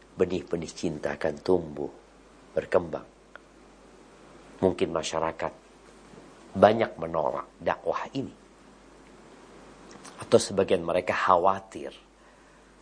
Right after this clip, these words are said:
dengan orang-orang yang mengaku mengikuti sunnah ini, tapi ternyata dia tidak pandai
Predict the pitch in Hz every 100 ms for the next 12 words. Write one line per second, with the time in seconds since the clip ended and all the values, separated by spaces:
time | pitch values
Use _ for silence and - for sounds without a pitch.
0 | - - 76 73 71 71 - - - -
1 | - - - - - - - 85 82 82
2 | - 95 90 80 71 71 - _ - _
3 | - - - - - - 95 85 92 98
4 | - 80 69 76 85 82 80 - 80 -
5 | 104 85 - 82 90 117 - - - -
6 | 82 - - 78 80 - 85 82 - 78
7 | - - 92 87 80